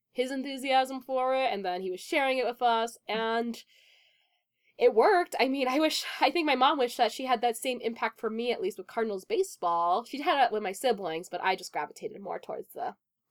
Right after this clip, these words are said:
nerdy things. <laughs> Um, so,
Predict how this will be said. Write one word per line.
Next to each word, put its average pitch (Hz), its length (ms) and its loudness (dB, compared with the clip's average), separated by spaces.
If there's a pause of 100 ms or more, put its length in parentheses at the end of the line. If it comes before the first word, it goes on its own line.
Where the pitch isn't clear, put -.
(120)
nerdy 214 400 -2
things. 190 520 -10 (100)
<laughs> - 80 -8
Um, 247 320 4 (460)
so, 190 800 6